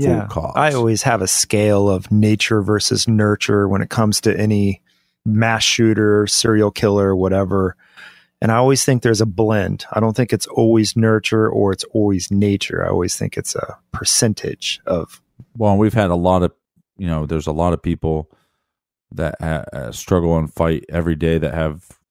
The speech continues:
Speaker 2: uh, cancerous tumors, and they're not going around and shooting individuals, but the brain works in mysterious ways. So you wonder if it just grows at a certain point, if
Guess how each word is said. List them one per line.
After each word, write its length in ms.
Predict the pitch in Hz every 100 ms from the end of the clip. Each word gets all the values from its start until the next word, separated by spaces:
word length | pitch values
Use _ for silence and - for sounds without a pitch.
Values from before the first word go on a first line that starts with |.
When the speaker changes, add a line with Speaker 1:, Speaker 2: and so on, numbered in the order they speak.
| -
Speaker 2:
uh, 180 | 80 76 -
cancerous 520 | 92 85 80 80 -
tumors, 560 | 90 82 82 78 - _ _ _ _ _ -
and 160 | 78
they're 120 | 82 92
not 240 | 85 67
going 180 | 85 78
around 580 | 76 80 80 76 76 - _ _ _ _ _ -
and 140 | 78 71
shooting 380 | - 85 80
individuals, 640 | 78 76 73 80 73 78 73
but 160 | 80
the 60 | 76
brain 360 | 101 113 101
works 380 | 87 92 85 -
in 80 | 85
mysterious 540 | 78 - 87 82 -
ways. 300 | 87 85 80 -
So 320 | 82 78 76 _ _ _ _ _ -
you 140 | 85
wonder 400 | 85 95 90 85
if 140 | 82 -
it 100 | 78
just 260 | 82 80 - _ _ _ _ _ - - _ _ _
grows 380 | - 98 95 85
at 300 | - 85 85
a 40 | 78
certain 420 | - 101 87 80
point, 380 | - 98 90 -
if 280 | 80 -